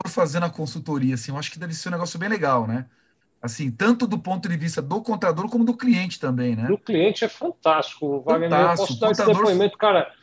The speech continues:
Speaker 2: é, é, o, o cliente fica de boca aberta.
Speaker 1: É, porque, meu, você tá olhando pra toda a empresa dele, né? Imagine falar de qualidade de entrega, de indicador, que muitas vezes o cliente nem sabe, nem mede, nem, ele fala, "Meu, será
Speaker 2: Não.
Speaker 1: que, como é que faz isso?"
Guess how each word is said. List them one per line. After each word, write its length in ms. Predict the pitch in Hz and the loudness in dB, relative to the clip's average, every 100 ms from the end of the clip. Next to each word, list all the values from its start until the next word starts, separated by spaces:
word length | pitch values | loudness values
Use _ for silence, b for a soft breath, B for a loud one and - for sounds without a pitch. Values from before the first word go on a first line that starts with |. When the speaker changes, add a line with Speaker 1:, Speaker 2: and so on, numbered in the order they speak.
| b _ - | b _ -4
Speaker 2:
é, 560 | 196 208 - 196 185 | 0 2 2 2 0
é, 60 | 190 | -2
o, 220 | 180 185 | -4 -8
o 40 | |
cliente 260 | 165 226 196 | -8 -6 -4
fica 140 | - | 0
de 80 | 202 | 0
boca 240 | 180 226 226 | 0 2 2
aberta. 420 | 139 117 - - _ _ _ | 2 0 -2 -8 _ _ _
Speaker 1:
É, 300 | 156 135 151 | -6 -4 -4
porque, 300 | 180 156 196 | -6 -8 -10
meu, 260 | 196 226 123 b b | -2 -2 -2 b b
você 140 | - - | -12 0
tá 100 | 226 | 2
olhando 340 | 214 226 240 | 4 4 2
pra 140 | 240 | 0
toda 400 | 240 - 208 233 | -2 2 4 4
a 40 | 190 | 2
empresa 400 | 160 151 147 143 | -2 -4 -2 -4
dele, 320 | 127 127 120 | -2 -2 0
né? 200 | 117 143 | -2 -4
Imagine 380 | 147 165 180 233 | -4 -2 2 0
falar 220 | 185 180 | 2 0
de 260 | 175 180 123 b b b | 0 -6 -8 b b b
qualidade 440 | - 160 160 185 220 | -6 -4 0 0 0
de 100 | 180 | -2
entrega, 560 | 117 131 143 170 127 | -2 0 6 6 4
de 140 | 127 143 | -2 -6
indicador, 580 | 143 165 170 139 170 175 b b _ | -6 -4 -4 -4 -6 -8 b b _
que 100 | 170 | -4
muitas 440 | 202 226 208 139 | 0 0 0 -2
vezes 320 | - - - | -8 -14 -12
o 60 | 202 | -12
cliente 320 | 165 190 226 | -6 -2 0
nem 160 | 226 254 | 0 -2
sabe, 640 | 254 - 180 - 233 226 | -2 -4 -4 -2 -2 0
nem 180 | 190 277 | 0 0
mede, 400 | 269 180 190 131 | 2 2 0 -2
nem, 340 | 127 208 269 269 _ _ _ _ _ - | 0 0 -2 -4 _ _ _ _ _ -12
ele 100 | 170 | -8
fala, 160 | 196 | -6
"Meu, 220 | 190 247 | 0 2
será 220 | 233 196 214 | 2 0 -4
Speaker 2:
Não. 60 | |
Speaker 1:
que, 80 | 226 | -4
como 220 | - _ - | -14 _ -14
é 60 | |
que 60 | 233 | -6
faz 260 | 233 185 | -4 -4
isso?" 360 | 160 220 - - | -4 -8 -12 -18